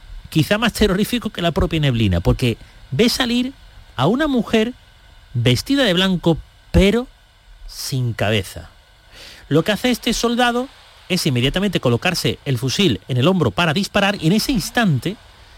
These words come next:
de esa aparición surge un rayo luminoso que entra por el cañón del, del fusil, sale por una abertura y da directamente en el cuerpo de este soldado que cae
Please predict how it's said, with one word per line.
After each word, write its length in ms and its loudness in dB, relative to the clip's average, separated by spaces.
de 260 0
esa 160 -2
aparición 400 -2
surge 260 0
un 80 2
rayo 220 4
luminoso 480 0
que 120 4
entra 260 2
por 140 0
el 200 2
cañón 540 2
del, 440 -2
del 260 -2
fusil, 440 -2
sale 460 0
por 100 -2
una 140 2
abertura 500 0
y 160 0
da 140 2
directamente 580 -2
en 60 0
el 140 2
cuerpo 580 0
de 120 2
este 180 -2
soldado 380 -4
que 140 -4
cae 280 0